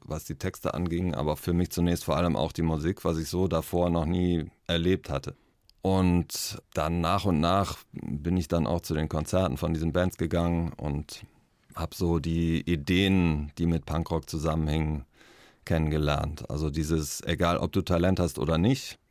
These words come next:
wenn du in einer Band spielen willst, mach's doch einfach und lass dir von nie-, niemandem erzählen, ähm, dass du erst acht Jahre auf dem Konservatorium verbracht haben musst, um dein Instrument richtig zu lernen. Oder dieses,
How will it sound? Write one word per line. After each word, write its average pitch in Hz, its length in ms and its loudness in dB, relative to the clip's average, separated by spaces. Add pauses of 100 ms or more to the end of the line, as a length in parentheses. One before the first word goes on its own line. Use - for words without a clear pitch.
(100)
wenn 80 320 -2
du 87 80 2
in 76 40 2
einer 82 120 2
Band 85 240 0
spielen 90 300 2
willst, 90 200 0
mach's 90 200 0
doch 71 180 -2
einfach 80 400 -2
und 82 180 -2
lass 82 180 -2
dir 82 120 -2
von 80 160 -2
nie-, 90 220 0
niemandem 90 420 2
erzählen, 90 640 2
ähm, 87 340 2
dass 82 200 -2
du 87 80 0
erst 82 480 0 (180)
acht - 260 -6
Jahre 87 180 2
auf 82 100 2
dem 90 120 0
Konservatorium 90 800 2
verbracht 76 440 -2
haben 78 200 -2
musst, 82 240 -2
um 82 100 0
dein 82 200 2
Instrument 92 500 0
richtig - 280 -4
zu 76 100 -4
lernen. 71 260 -4 (920)
Oder 92 340 2
dieses, 92 720 0